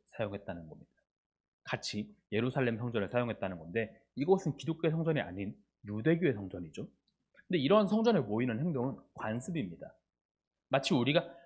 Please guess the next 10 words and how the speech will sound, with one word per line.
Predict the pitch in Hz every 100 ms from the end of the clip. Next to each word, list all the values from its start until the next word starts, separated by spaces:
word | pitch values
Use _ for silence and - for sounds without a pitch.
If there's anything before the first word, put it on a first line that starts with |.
| -
밥 | 147
먹고 | 190 -
양치를 | 143 117 - 220 214
하는 | 190
것처럼 | 160 - 101 92 - - _
성전에 | - 233 254 220
모여서 | 123 101 95 113
예배를 | 101 120 196 131
드리는 | 101 95 92
것인데 | 90 - 98 127 -